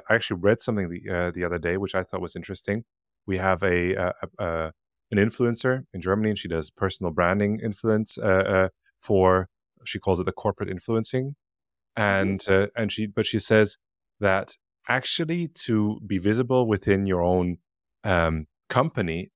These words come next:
Speaker 1: it's more important to be visible outside with your comp-, content,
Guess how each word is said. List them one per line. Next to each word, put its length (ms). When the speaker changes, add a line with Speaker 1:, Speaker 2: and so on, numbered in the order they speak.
Speaker 1:
it's 140
more 160
important 520
to 100
be 120
visible 540
outside 680
with 200
your 100
comp-, 440
content, 540